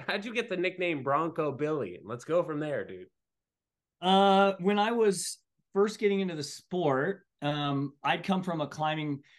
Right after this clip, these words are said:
Speaker 2: climbing and b-, cycling background. And I had a buddy from Wyoming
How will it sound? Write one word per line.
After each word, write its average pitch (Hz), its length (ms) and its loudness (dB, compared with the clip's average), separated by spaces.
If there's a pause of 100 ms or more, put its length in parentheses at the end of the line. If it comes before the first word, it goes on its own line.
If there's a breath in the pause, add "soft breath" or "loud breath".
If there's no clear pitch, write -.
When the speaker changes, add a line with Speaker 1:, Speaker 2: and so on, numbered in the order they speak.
(100)
Speaker 2:
climbing 160 480 4
and 131 200 2
b-, 117 120 -6
cycling 139 500 0
background. 127 480 -2
And 123 140 -4
I 127 80 -2
had 156 140 -2
a 139 40 0
buddy 190 320 2
from 160 220 -4
Wyoming 143 800 -2